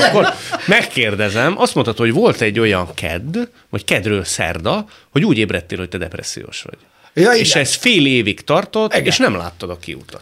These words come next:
Speaker 1: Nem láttam a kiutat.
Speaker 2: De ez hogy
Speaker 1: A-,
Speaker 2: történt?
Speaker 1: nem tudom. Ö, és ez, és ez, és ez még a Jack Jack film forgatás előtt volt, ö, tulajdonképpen.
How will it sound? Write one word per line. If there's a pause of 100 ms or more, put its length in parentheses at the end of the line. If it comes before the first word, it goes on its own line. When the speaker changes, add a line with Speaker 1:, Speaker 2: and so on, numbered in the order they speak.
Speaker 1:
Nem
láttam
a
kiutat.
Speaker 2:
De
ez
hogy
Speaker 1:
A-,
Speaker 2:
történt?
Speaker 1:
nem
tudom.
Ö,
és
ez,
és
ez,
és
ez
még
a
Jack
Jack
film
forgatás
előtt
volt,
ö,
tulajdonképpen.